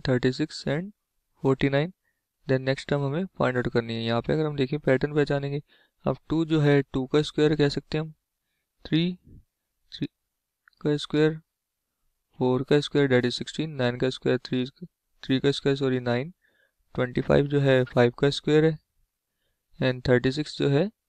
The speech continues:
सिक्स का स्क्वायर है, ओके। Then फ़ोर्टी नाइन जो कि सेवन का स्क्वायर कह सकते हैं हम।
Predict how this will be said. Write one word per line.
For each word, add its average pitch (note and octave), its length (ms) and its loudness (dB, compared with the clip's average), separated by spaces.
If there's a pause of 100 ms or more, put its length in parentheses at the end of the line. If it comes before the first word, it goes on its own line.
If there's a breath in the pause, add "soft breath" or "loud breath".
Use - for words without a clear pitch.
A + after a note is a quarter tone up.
(180)
सिक्स - 280 -8
का E3 140 0
स्क्वायर E3+ 300 0
है, E3+ 100 0
ओके। C#3+ 420 -2 (480)
Then B2+ 200 -2
फ़ोर्टी C3 280 0
नाइन D#3+ 280 -2 (180)
जो B2+ 160 -2
कि C3 140 0
सेवन B2+ 300 0
का D3 140 2
स्क्वायर C#3+ 260 0
कह D3 120 4
सकते D3 260 -6
हैं D3+ 60 -6
हम। D#3+ 60 -12